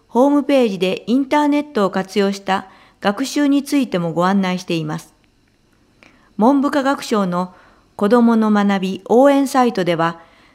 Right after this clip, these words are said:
小学生から高校生まで各学年に応じて自宅で活用できる教材や動画等を紹介するなどの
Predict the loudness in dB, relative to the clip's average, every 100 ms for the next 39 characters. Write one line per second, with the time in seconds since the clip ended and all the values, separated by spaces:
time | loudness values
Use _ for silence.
0 | _ 2 4 4 2 -2 -4 -2 -2 -2
1 | -4 -2 -2 0 0 0 -2 -2 -4 -4
2 | -6 -8 _ _ _ -8 -6 -2 0 0
3 | 0 2 4 6 4 4 2 -2 -2 -2
4 | -4 -12 _ _ _ -6 -2 0 0 -2
5 | -2 -2 0 0 0 -2 -2 -2 0 0
6 | 2 0 0 0 -2 -6 -6 0 2 2
7 | 2 4 4 2 0 -2 0 0 0 -2
8 | 0 0 -2 -4 -6